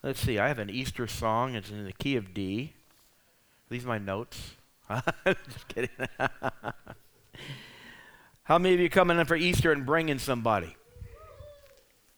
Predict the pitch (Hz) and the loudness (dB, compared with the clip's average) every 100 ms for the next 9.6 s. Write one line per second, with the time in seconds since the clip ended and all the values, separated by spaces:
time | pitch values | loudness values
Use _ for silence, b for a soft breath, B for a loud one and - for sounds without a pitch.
0 | _ _ B B B _ _ - 120 123 | _ _ B B B _ _ -8 -4 0
1 | 127 120 117 120 123 107 95 - 123 127 | 2 2 2 4 4 2 -4 -4 0 2
2 | 123 117 123 120 131 - 107 98 101 127 | 2 2 6 6 6 0 -8 -6 0 0
3 | 123 131 127 143 B B B B B B | 2 2 2 2 B B B B B B
4 | B - 113 110 101 117 113 123 117 - | B -10 -6 -2 2 2 2 0 -2 -2
5 | 123 117 117 131 131 - 113 B B 107 | 2 4 4 2 0 0 -2 B B -20
6 | - - 107 104 - 117 107 101 113 110 | -16 -10 -8 -8 -6 -4 -4 -4 -2 -2
7 | 78 117 117 113 113 110 110 110 110 - | -2 -4 -4 0 0 2 0 0 -4 -4
8 | 101 110 113 120 87 101 107 82 107 107 | -2 0 0 0 -2 -2 -4 -8 -8 -6
9 | 107 95 101 107 104 101 | -6 -4 -4 -4 -4 -8